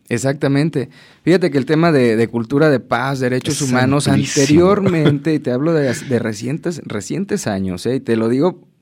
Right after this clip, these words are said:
Speaker 1: con conocimiento de causa,
Speaker 2: <laughs>
Speaker 1: uno que anda en el medio, esos temas los veíamos muy utópicos, muy soñadores, como
Speaker 2: Ajá.
Speaker 1: que no, pues nomás es letra bonita en las constituciones y en los tratados internacionales y eso no aplica, pero no, o sea, estamos ya,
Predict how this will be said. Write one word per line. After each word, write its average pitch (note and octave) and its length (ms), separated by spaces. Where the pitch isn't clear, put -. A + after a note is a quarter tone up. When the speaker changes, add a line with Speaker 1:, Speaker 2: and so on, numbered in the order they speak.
Speaker 1:
con B2 140
conocimiento C#3 600
de D#3+ 140
causa, D3 480
Speaker 2:
<laughs> - 0
Speaker 1:
uno C#3 260
que C3+ 100
anda C3 160
en C3+ 80
el A#2 120
medio, A2 400
esos E3 280
temas E3+ 240
los D3+ 120
veíamos C#3 360
muy D3 220
utópicos, B2 500
muy B2+ 120
soñadores, A2+ 600
como A#2 200
Speaker 2:
Ajá. G#2 60
Speaker 1:
que A#2 120
no, C#3 200
pues C#3+ 140
nomás C#3 320
es C3+ 300
letra C#3 400
bonita C3+ 480
en C3 80
las A#2+ 120
constituciones A#2+ 800
y A#2 40
en A#2 40
los A#2 100
tratados A#2 400
internacionales A#2+ 840
y B2 60
eso A#2+ 140
no A#2+ 80
aplica, A#2 460
pero B2+ 200
no, C#3+ 300
o D3 60
sea, C3 120
estamos D3 380
ya, D#3 340